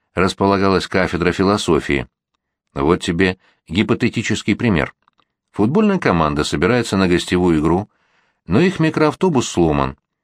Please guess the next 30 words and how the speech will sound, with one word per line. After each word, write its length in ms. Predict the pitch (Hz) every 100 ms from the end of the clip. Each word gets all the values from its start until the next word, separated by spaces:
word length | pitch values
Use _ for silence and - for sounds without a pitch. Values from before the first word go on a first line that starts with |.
| _ _ _ -
Они 240 | 73 85
спрашивают 560 | 104 104 104 - 95 87
маму 380 | 92 98 107 92
одного 340 | 76 78 90
из 100 | 82
игроков, 560 | 80 78 78 90 98 - _ _ _ -
можно 320 | 90 147 139
ли 80 | 143
одолжить 420 | 117 117 110 104
её 120 | 110
машину 420 | 104 104 - 135 110
для 140 | 117
поездки. 560 | 120 87 67 - 67 64 _ _ _
"Конечно", — 540 | 73 69 69 80 101
отвечает 500 | 101 120 104 113 107
она, — 320 | 117 117 117 110 _ _
"только 260 | - 107 139
я 140 | 151
с 80 | 147
вами 240 | 139 135
не 140 | 131 131
поеду". 520 | 131 92 69 64 65 _ _ _ _ _ -
И 160 | 71
просит 340 | - 107 - 87
младшего 420 | 92 87 - 78
тренера 480 | 82 85 92 110 110 _ _ _ -
отвезти 460 | 92 139 131 160
команду 480 | - 139 160 156 135
вместо 340 | 120 131 -
неё. 380 | 120 95 71 64